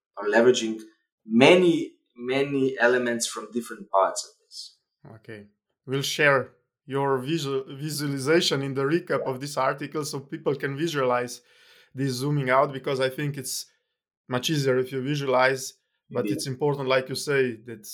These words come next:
Speaker 2: Chat G P T is like one small planet in, let's say, a group of, uh, large la-, language models or L L Ms, and then this is part of N L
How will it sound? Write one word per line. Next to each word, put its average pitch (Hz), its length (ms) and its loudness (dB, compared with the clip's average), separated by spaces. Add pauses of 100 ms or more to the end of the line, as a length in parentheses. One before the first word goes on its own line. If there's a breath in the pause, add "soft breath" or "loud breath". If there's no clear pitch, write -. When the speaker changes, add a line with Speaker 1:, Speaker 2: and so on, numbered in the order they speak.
Speaker 2:
Chat 127 220 0
G 123 80 -10
P 135 120 -14
T 139 180 -6
is 120 240 -6
like 123 240 0
one 127 240 -2
small 131 400 -6
planet 127 520 -2
in, 117 160 -10
let's 117 280 -8
say, 120 300 -6 (640)
a 113 60 -10
group 123 400 -6
of, 117 180 -6 (220)
uh, 110 240 -10
large 120 300 0
la-, 131 260 -4
language 123 400 -2
models 127 480 -6
or 110 300 -10
L 120 160 -6
L 120 240 -6
Ms, 127 180 -10
and 113 160 -12
then 113 280 -6 (300)
this 123 140 -8
is 120 120 -6
part 117 340 -2
of 120 160 -8
N 117 180 -6
L 113 120 -14